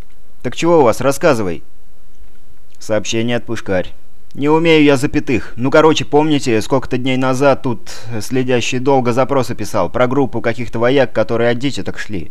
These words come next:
Ты их ещё заложил, Кирза. Сообщение от Тура. Было дело. Сообщение от Кирза. Я не заложил. Я поделился инфой с союзниками. Понимать надо.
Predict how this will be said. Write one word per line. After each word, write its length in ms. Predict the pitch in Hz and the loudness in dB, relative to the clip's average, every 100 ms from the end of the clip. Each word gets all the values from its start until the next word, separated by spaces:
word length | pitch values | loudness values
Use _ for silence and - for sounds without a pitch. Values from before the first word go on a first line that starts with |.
| - - - - - - - - | -6 -6 -4 -4 -4 -4 -4 -2
Ты 120 | 143 | 0
их 120 | 135 | 0
ещё 240 | 143 - 131 | 0 0 0
заложил, 460 | 135 147 151 127 | 2 2 2 0
Кирза. 480 | 90 117 120 110 73 - - - - - - | -2 -2 0 0 0 -4 -4 -4 -4 -4 -6
Сообщение 680 | - 98 101 - 117 120 127 | -4 -2 -2 -2 -2 0 -2
от 100 | 117 | -2
Тура. 280 | 101 90 95 | -2 -2 -2
Было 320 | 101 127 147 147 | -2 2 4 4
дело. 420 | 147 143 143 135 - - - - | 4 4 4 0 -4 -6 -4 -4
Сообщение 640 | - 95 87 104 104 117 | -2 -2 -2 -2 -2 -2
от 80 | 95 | -2
Кирза. 440 | 120 117 98 90 - - - - - | -2 0 0 0 -4 -4 -4 -4 -4
Я 180 | - 110 | 0 2
не 100 | 131 | 2
заложил. 600 | 135 147 147 139 135 104 - | 2 4 4 4 0 0 -2
Я 260 | 110 131 139 | 2 4 4
поделился 560 | 139 139 147 143 139 | 2 2 2 2 0
инфой 300 | 135 127 147 | -2 2 2
с 40 | 123 | 4
союзниками. 760 | 139 131 113 107 107 104 90 | 2 2 2 0 -2 -2 -4
Понимать 400 | - 127 139 113 | -2 0 0 0
надо. 320 | 107 98 90 | 0 -2 -2